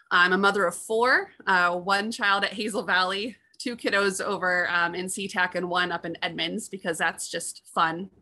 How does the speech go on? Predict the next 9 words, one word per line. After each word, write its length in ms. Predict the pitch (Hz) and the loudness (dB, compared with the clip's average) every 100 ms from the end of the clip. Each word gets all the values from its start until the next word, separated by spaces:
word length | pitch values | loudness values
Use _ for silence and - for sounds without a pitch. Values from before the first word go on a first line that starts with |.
| - | -14
Kids 300 | - 202 196 | -2 0 2
ranging 380 | 190 190 190 185 | 2 2 0 -2
from 300 | 185 170 175 - - - | -2 -6 -8 -16 -20 -14
six 400 | - - 247 - | -6 -2 -2 -2
to 100 | - | -6
fourteen 520 | 196 208 202 - 190 175 | -6 -6 -6 -4 -4 -2
years 240 | 175 165 | -2 -4
old. 240 | 123 117 _ _ _ _ _ _ _ - | -8 -12 _ _ _ _ _ _ _ -4
So, 440 | - 226 208 - | 4 4 4 -2